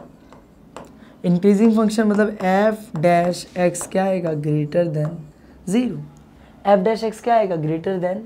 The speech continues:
zero, क्योंकि इंक्रीजिंग फंक्शन है। तो अब f dash x की वैल्यू डालता हूँ, ये वैल्यू है सिक्स एक्स स्क्वायर माइनस थर्टी एक्स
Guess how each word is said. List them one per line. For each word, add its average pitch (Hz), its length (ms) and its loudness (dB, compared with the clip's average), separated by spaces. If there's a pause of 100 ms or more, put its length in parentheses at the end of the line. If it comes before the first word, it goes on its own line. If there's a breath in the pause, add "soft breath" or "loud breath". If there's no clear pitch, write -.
(160)
zero, 233 360 -4
क्योंकि 196 180 -4
इंक्रीजिंग 208 400 -2
फंक्शन 214 320 -4
है। 202 100 -10 (500 loud breath)
तो 208 60 8
अब 190 180 2
f 175 160 0
dash 208 160 0
x 208 160 -4
की 226 100 -2
वैल्यू 196 200 4
डालता 165 300 2
हूँ, 147 140 -6 (120)
ये 185 80 2
वैल्यू 190 280 -2
है 190 160 -14 (840)
सिक्स 185 440 -8 (140)
एक्स 170 200 -2 (140)
स्क्वायर 165 440 -8
माइनस 156 560 -6 (120)
थर्टी 160 360 -6
एक्स 170 320 -12